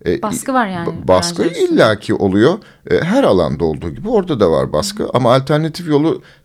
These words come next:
Speaker 1: talep eden öğrenci varsa ve bunun arkasında duracaksa bize ulaşsın diyebilirim burada. Hadi buradan da çağrı olsun.
Speaker 2: Peki onu da soracaktım ya. Şimdi bu tıp, e, veterinerlik ve psikoloji, e, alanlarında.
Speaker 1: Evet, ağırlıklı.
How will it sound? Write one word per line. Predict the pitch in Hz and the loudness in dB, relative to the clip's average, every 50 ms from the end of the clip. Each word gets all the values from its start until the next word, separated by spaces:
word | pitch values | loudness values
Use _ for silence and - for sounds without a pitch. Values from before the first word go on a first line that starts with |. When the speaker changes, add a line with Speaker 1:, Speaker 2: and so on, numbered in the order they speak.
| _ _ | _ _
Speaker 1:
talep | - 139 135 147 165 - - | 0 2 4 4 2 2 2
eden | 131 131 117 131 127 127 110 - | 0 2 2 2 0 0 -2 -2
öğrenci | 123 123 113 113 113 123 131 123 131 123 | 0 2 2 4 2 2 2 2 2 2
varsa | 139 160 165 - - 113 101 101 - - _ _ _ _ | 2 2 2 2 2 2 2 2 0 -6 _ _ _ _
ve | 117 117 131 | -6 -4 -2
bunun | 170 196 170 | -2 0 2
arkasında | 139 120 107 104 117 110 - - 104 104 107 101 - 101 | 2 2 2 2 0 -2 -2 -2 -2 0 -2 -2 -2 -2
duracaksa | 107 123 123 127 123 117 131 147 170 - - - 110 101 113 160 170 170 | 0 2 2 2 2 2 0 0 0 -2 -4 -2 0 0 0 -2 -4 -8
bize | 120 107 110 104 107 143 | -8 -6 -6 -4 -4 -4
ulaşsın | 135 131 123 123 123 131 - - 143 143 131 | -2 2 2 2 2 2 -2 -4 -6 -4 0
diyebilirim | 127 120 113 98 95 95 73 58 69 | 2 2 2 2 2 0 0 -2 -4
burada. | 69 65 - - - - - _ _ _ - _ _ _ _ - _ _ _ _ _ - | -6 -6 -10 -12 -14 -16 -18 _ _ _ -20 _ _ _ _ -20 _ _ _ _ _ -6
Hadi | - 95 95 101 | -6 -4 -4 -2
buradan | 107 104 90 98 92 87 92 | -2 0 2 2 2 2 0
da | 131 | -2
çağrı | - - 104 87 87 80 | 0 2 2 2 4 4
olsun. | 80 71 - - - - | 2 0 0 -2 -6 -8
Speaker 2:
Peki | 247 - - | -8 -8 -6
onu | - 226 240 277 277 | -4 -2 -2 0 -2
da | 277 | -2
soracaktım | 262 - 254 240 240 262 285 277 277 - 196 190 | -4 -4 -6 -4 -2 -2 -4 -4 -6 -10 -12 -12
ya. | 180 185 | -12 -12
Şimdi | 185 - 226 226 220 | -12 -10 -10 -8 -8
bu | 240 220 226 - _ - | -8 -10 -10 -14 _ -8
tıp, | - 254 247 - - - - _ _ _ _ | -8 -8 -8 -8 -16 -20 -20 _ _ _ _
e, | 196 196 185 180 190 | -10 -10 -8 -8 -8
veterinerlik | 220 220 - 233 214 214 214 202 202 220 285 294 - | -10 -6 -6 -6 -6 -4 -4 -4 -4 -6 -8 -8 -6
ve | 285 285 302 320 302 - 226 | -6 -4 -4 -4 -6 -8 -14
psikoloji, | - - - - 233 220 214 202 - 190 175 175 - _ _ _ _ _ _ _ _ _ _ _ _ _ _ _ | -16 -16 -8 -6 -6 -6 -6 -8 -10 -10 -12 -12 -14 _ _ _ _ _ _ _ _ _ _ _ _ _ _ _
e, | - 180 - | -12 -8 -6
alanlarında. | - 202 196 190 180 175 175 175 170 165 160 156 - 185 - | -6 -4 -4 -4 -6 -6 -8 -8 -10 -10 -10 -10 -10 -4 0
Speaker 1:
Evet, | 107 98 76 65 - - - | 0 0 0 -2 -6 -4 -2
ağırlıklı. | 98 95 78 73 69 - - - | 0 0 0 0 -4 -8 -14 -18